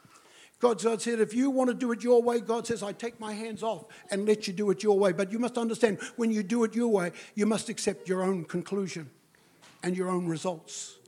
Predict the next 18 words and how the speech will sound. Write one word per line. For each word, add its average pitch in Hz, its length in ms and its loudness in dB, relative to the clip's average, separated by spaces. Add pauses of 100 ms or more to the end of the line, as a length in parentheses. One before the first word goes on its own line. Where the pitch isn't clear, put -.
(440)
But 220 100 6
if 208 80 4
you 226 80 0
put 254 180 8
it 240 140 4
in 233 140 0
God's 226 340 0
hands, 175 380 -6 (180)
then 208 140 0
he 240 120 0
becomes 196 400 -6
responsible 175 540 -8
for 190 140 -8
the 165 80 -10
conclusion 185 560 -4
and 170 120 -4
the 170 60 -8
results. 170 800 -10